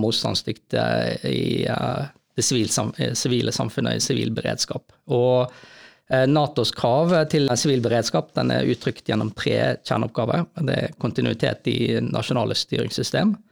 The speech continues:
det er kontinuitet i kritiske samfunnsfunksjoner, eh, og det er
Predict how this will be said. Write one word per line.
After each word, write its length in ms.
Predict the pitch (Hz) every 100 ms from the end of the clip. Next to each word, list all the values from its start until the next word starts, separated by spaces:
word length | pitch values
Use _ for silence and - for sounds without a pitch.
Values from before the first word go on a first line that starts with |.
| _ _ _ _ _
det 140 | - 117 123
er 300 | 113 113 110
kontinuitet 720 | 131 117 117 113 110 110 -
i 240 | 107 107 107
kritiske 460 | - 110 110 -
samfunnsfunksjoner, 800 | 123 117 120 - 117 139 131 170 - -
eh, 200 | 127 -
og 380 | 139 143 156 151
det 120 | 139 131
er 440 | - - 64